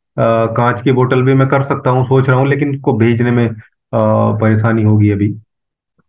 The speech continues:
उतने, अ,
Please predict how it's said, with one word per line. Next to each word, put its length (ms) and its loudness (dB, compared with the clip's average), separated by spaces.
उतने, 320 0
अ, 460 -6